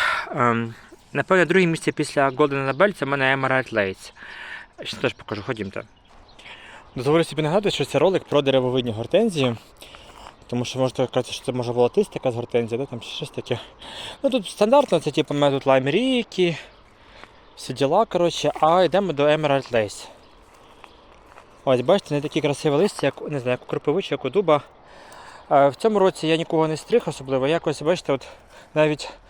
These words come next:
та сама Strong Annabelle у мене, яка не різана. Ой, поживцюю, там ще щось, коротше. До сраки карі очі. Отут я залишив, е, Pink Annabelle два. Бачите, от, що вони такі вузлами цілими йде, може, може, з цього щось буде. От,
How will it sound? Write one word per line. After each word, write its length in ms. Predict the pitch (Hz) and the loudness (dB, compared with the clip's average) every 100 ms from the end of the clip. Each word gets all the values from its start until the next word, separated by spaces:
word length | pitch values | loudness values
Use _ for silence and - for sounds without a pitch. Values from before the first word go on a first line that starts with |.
| - - | -20 -6
та 120 | 143 | -2
сама 240 | - 156 | 2 2
Strong 260 | 147 170 160 | 2 0 2
Annabelle 400 | 160 156 151 202 | 2 2 4 2
у 20 | |
мене, 140 | 160 147 | 2 0
яка 220 | - 143 | 0 0
не 100 | 139 | 0
різана. 380 | 120 117 120 131 180 | -2 0 -2 -4 -4
Ой, 140 | 196 170 | 2 4
поживцюю, 760 | - 151 165 - - 311 269 | 4 2 0 0 0 4 4
там 180 | 208 143 | 4 0
ще 180 | - 247 | 0 0
щось, 160 | 190 - | 0 -6
коротше. 440 | 156 151 - 160 - - - - - - | -6 -4 -6 -10 -14 -20 -20 -20 -20 0
До 100 | 147 | 0
сраки 260 | - 170 147 | 2 0 2
карі 220 | 156 151 | 2 4
очі. 360 | 214 254 - 156 - - - - - - | 4 2 0 -2 -6 -20 -20 -20 -20 0
Отут 200 | 135 170 | 2 6
я 80 | 202 | 6
залишив, 440 | 156 165 - 151 120 - - - | 6 4 4 0 0 -12 -14 -6
е, 420 | 180 135 135 131 123 - - - | 2 6 6 4 0 -6 -10 -10
Pink 440 | - 175 170 165 151 | -10 -4 -2 0 2
Annabelle 420 | 143 139 147 139 - - - - - | 4 6 6 4 -8 -20 -20 -16 -8
два. 400 | 127 143 185 208 - - - - 127 | 0 4 4 2 -6 -20 -20 -8 0
Бачите, 280 | 156 - | 0 0
от, 80 | 139 | -6
що 80 | 127 | -4
вони 120 | 135 | -6
такі 140 | 131 143 | -4 -2
вузлами 440 | 139 139 131 120 | 0 4 2 2
цілими 280 | - 131 135 | -4 -2 0
йде, 100 | 190 | 0
може, 220 | 151 131 | 0 -6
може, 200 | 135 139 | -6 -6
з 20 | |
цього 180 | - 135 | -4 -6
щось 160 | 139 123 | -6 -8
буде. 340 | 110 110 110 - - - - - - - - - - | -4 0 -2 -4 -20 -20 -18 -14 -14 -12 -16 -12 -2
От, 360 | 117 110 - | 2 0 -2